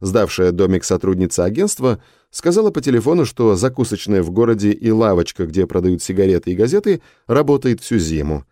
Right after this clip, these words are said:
К счастью, она оказалась права, потому что иначе я начал бы голодать. Обстановка в домике была очаровательно меланхоличной, а при моей повышенной чувствительности это означало стимул к работе. Я слышал далекий шум прибоя,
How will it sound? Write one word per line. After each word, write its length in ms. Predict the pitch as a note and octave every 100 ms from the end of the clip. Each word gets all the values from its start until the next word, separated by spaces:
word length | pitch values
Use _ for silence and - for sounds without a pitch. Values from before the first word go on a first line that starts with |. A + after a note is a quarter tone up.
| _ _ _
К 60 | -
счастью, 460 | - A2+ B2+ G#2 F2
она 220 | F2+ D#2+
оказалась 460 | - D#2+ D#2+ D#2+
права, 380 | - F#2+ C#3+ G3+ - _ _ _
потому 240 | B2+ C#3
что 220 | E3+ - B2+
иначе 380 | G2 G#2+ -
я 100 | A2+
начал 320 | F#2+ E2 - E2+
бы 140 | E2+
голодать. 680 | E2 E2 D#2+ D#2 B1+ - _ _ _ _ _ _ -
Обстановка 540 | A2+ G#2+ A2+ - F2+
в 60 | E2+
домике 340 | A2 F#2+ -
была 300 | E2 F2+ F2
очаровательно 640 | E2 - E2+ E2+ E2+ E2 E2+
меланхоличной, 880 | E2+ F2 E2+ F2+ F#2 - E2+ D#2+ - _ _ _
а 160 | - F#2
при 140 | G2+
моей 260 | G#2 A#2 C#3+
повышенной 480 | C3 C3+ B2+ B2+ A#2+
чувствительности 840 | - G#2 B2 C#3+ B2+ A#2 G#2 -
это 280 | G#2+ A2 G2
означало 540 | E2+ F2+ - G2 F#2+
стимул 420 | E2+ - G2 E2+
к 80 | E2
работе. 520 | F2+ F2 E2+ C#2+ - - _ _ _ _ _
Я 160 | F#2+ G2
слышал 300 | - G2 F#2+
далекий 420 | F#2 F#2+ F#2 G2
шум 300 | E2+ - G#2+
прибоя, 600 | E2 E2 F#2+ C#3 C#3 G#2+